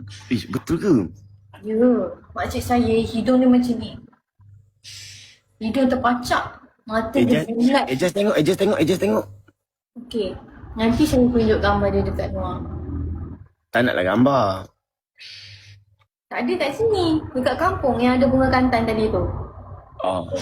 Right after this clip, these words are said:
Speaker 1: tak apalah. Tak naklah.
Speaker 2: Cepatlah tanya Puan Song Corner.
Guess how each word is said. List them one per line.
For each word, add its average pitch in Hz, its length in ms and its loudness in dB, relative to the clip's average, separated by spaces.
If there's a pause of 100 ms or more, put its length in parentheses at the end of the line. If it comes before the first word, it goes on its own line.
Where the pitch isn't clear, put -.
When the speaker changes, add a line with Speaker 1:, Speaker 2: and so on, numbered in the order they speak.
(340)
Speaker 1:
tak - 160 -10
apalah. 101 400 -2
Tak - 160 -14
naklah. 107 260 -4 (1900)
Speaker 2:
Cepatlah 214 400 -8
tanya 214 240 -2
Puan 220 240 2
Song 220 240 0
Corner. 254 400 4